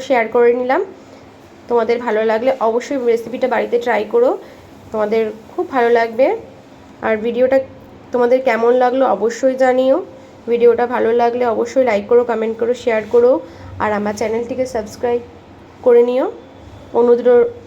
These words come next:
অনুরোধ রইল। দেখো আমার লাভাজি তো রেডি, আমি গরম গরম লাভাজি সস, শসা আর পেঁয়াজ দিয়ে ডেকোরেশন করে সবাইকে খেতে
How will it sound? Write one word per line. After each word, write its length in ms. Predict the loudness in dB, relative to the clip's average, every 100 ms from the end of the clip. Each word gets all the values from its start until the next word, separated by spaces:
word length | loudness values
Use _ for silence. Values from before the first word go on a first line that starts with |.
| -20 -20 -20 -20 -20 -20 -20 -20 -20 -20 -8 -6
অনুরোধ 320 | -2 -2 0 2
রইল। 200 | 2 2 0
দেখো 220 | -2 -2 -2
আমার 140 | -2 -2 0
লাভাজি 320 | 0 0 -2 0
তো 60 | 0
রেডি, 240 | 2 2 2 0 -12 -20 -20 -8
আমি 140 | -2 -2 0
গরম 220 | -2 -2 -2
গরম 220 | 0 0 0 -6 -18 -20 -20 -20 -18 -14 -4 0
লাভাজি 420 | 2 0 -2 -4 -4
সস, 320 | -2 0 -2 -6 -18 -20 -20 -20 -20 -20 -20 -6
শসা 300 | -4 -4 0 0
আর 60 | 0
পেঁয়াজ 280 | 0 0 0 -4
দিয়ে 140 | -4 -2 -4 -10 -20 -20 -20 -20 -12 -4
ডেকোরেশন 460 | 2 2 2 -2 -2
করে 220 | 0 2 0 -4 -12 -2
সবাইকে 280 | 0 0 -2
খেতে 180 | -4